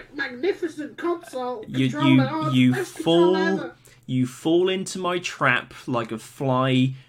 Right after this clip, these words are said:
Speaker 2: to sticky paper, Mike. 'Cause if that was true, right? If that, if the DualShock,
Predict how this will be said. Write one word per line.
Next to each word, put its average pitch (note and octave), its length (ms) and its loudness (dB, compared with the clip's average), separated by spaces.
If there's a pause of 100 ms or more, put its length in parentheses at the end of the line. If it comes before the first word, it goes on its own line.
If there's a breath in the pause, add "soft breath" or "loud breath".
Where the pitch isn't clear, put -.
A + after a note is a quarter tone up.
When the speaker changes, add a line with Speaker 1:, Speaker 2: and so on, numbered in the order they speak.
(120)
Speaker 2:
to - 200 -4
sticky B2+ 500 -4
paper, F#2+ 540 -12 (120)
Mike. F#2 440 -12 (240 soft breath)
'Cause D3+ 160 0
if F3 140 2
that A#3+ 180 2
was A3 160 -2
true, B2+ 580 -2 (120)
right? B2 400 -2
If C3 120 -6
that, F3 140 -4
if C3 120 -4
the C#3+ 100 -2
DualShock, F#3+ 680 0